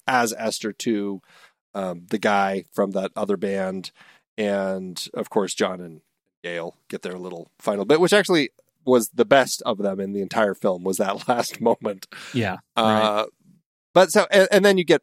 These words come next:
Speaker 1: um, Becca and, and Theo, and yeah, you know,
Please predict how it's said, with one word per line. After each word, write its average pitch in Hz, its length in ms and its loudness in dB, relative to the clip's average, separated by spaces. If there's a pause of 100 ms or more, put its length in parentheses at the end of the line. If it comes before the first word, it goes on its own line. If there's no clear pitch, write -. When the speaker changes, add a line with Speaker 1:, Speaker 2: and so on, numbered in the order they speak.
Speaker 1:
um, 120 440 4
Becca 127 500 4 (320)
and, 113 480 4 (380)
and 107 340 2
Theo, 117 640 4
and 147 240 4
yeah, 190 240 4
you 202 140 0
know, 208 80 6